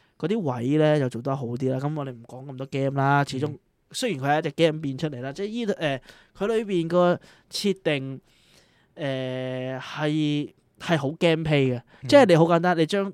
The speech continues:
Speaker 1: 一隻 game 嘅所有嘅 story，你打完佢俾你睇嘅動畫，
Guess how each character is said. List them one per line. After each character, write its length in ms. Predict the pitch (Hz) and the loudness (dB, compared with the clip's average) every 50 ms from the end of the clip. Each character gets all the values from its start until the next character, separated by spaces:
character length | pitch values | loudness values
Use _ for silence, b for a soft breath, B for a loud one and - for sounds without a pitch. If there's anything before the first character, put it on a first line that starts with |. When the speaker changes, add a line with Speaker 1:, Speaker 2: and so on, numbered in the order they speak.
| - _ - | -12 _ -8
Speaker 1:
一 100 | 202 196 | -6 -6
隻 160 | - 156 135 - | -6 -8 -10 -6
game 360 | - 156 156 156 151 143 147 139 - _ _ _ _ _ _ _ | -4 -2 0 2 0 0 -2 -8 -14 _ _ _ _ _ _ _
嘅 160 | - 156 143 139 | -2 0 0 0
所 300 | - - 131 143 160 170 | -2 -2 0 2 4 4
有 100 | 160 143 | 4 2
嘅 100 | 139 135 | 0 -2
story， 460 | - - - 165 160 156 139 131 - - | -2 0 2 4 4 4 2 -2 -6 -6
你 80 | 147 147 | -6 -6
打 220 | - 139 135 131 | -6 -6 -4 -2
完 100 | 156 170 147 127 120 | -2 -4 -4 -6 -8
佢 220 | 123 123 139 143 | -6 -2 -2 -2
俾 140 | 139 - 160 | -2 -2 -2
你 100 | 165 151 | -2 -2
睇 280 | 135 - - 143 147 - | -4 -6 -10 -8 -8 -4
嘅 260 | 147 139 131 123 117 b b b b _ | -2 -2 -2 -2 -4 b b b b _
動 220 | - 135 127 127 127 | -4 -4 -4 -4 -6
畫， 300 | 123 120 123 127 131 | -8 -8 -8 -8 -8